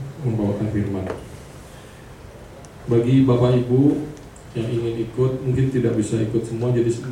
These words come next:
pilih salah satu kota untuk ikut, atau ada teman-temannya dari Semarang, Jogja, atau Solo ingin menghadiri acara The Mission, bisa memberi, apa, eh,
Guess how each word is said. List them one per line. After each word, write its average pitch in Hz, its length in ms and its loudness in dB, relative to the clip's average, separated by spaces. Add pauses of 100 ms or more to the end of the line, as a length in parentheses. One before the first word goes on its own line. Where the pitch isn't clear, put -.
(120)
pilih 117 240 2
salah 113 180 0
satu 107 300 -2
kota 110 560 0 (640)
untuk 110 260 -4
ikut, 123 540 -2
atau 127 480 0
ada 120 80 0
teman-temannya 123 880 0
dari 113 320 2 (400)
Semarang, 123 680 0
Jogja, 113 380 -2
atau 107 100 -4
Solo 113 300 2
ingin 110 320 -4
menghadiri 110 560 4 (560)
acara 113 260 4
The 110 80 4
Mission, 117 400 0 (320)
bisa 107 460 -6 (720)
memberi, 110 540 0 (180)
apa, 110 240 -2 (640)
eh, 104 220 4